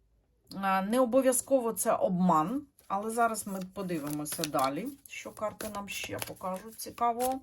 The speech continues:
що буде відбуватися на наступний тиждень, тобто вже з сьогоднішнього дня, з восьмого грудня. Що ще цікавого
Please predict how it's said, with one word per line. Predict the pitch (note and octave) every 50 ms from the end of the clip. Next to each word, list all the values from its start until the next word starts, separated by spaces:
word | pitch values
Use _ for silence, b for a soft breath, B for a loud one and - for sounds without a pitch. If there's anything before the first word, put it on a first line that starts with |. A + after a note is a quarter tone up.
| B B B B B B B B -
що | - - - G#3
буде | F#3 F3+ G3 F#3+ A3+
відбуватися | G3+ G#3+ E3+ D#3+ E3+ E3+ D#3 F3 F#3 F#3+ F#3 A#3 A3 - - G3+
на | G3 F3+ D#3 D#3 E3 F3
наступний | F3+ F3+ F#3 F#3 F#3 - - - F3 D3+ - - - F3 F3
тиждень, | F3 - - F#3 E3+ D3+ D3 D3 D3 D3+ -
тобто | G3+ G3+ F#3+ - - F3+
вже | E3+ E3+ F#3 A#3 C4 C#4+
з | C#4 - -
сьогоднішнього | - E3 D3+ - G3+ G#3 F#3+ G3 F#3+ F#3 - - F#3 F#3+ F#3+ F#3
дня, | F#3 F3 E3+ F3+ E3 C#3+ C3+ - - B B B B B B B B B B B B _
з | D#3 D#3 D#3
восьмого | D#3+ E3+ F#3 G3 A3 - - A3 A3 G#3+ G#3+ G#3 G#3+ G#3 G3+ G3
грудня. | F3+ E3+ F3+ F3+ E3+ D#3 C#3+ - C#3 A#2+ B2 - - _ _ _ _ - B B B B B - - -
Що | - - - G3+ A3
ще | A3 - - - F#3 F3+
цікавого | F3 - - G3 F#3+ - F3+ F3+ D#3 D3+ D3 C#3+ C3+ C#3+ D3 C#3+ C3+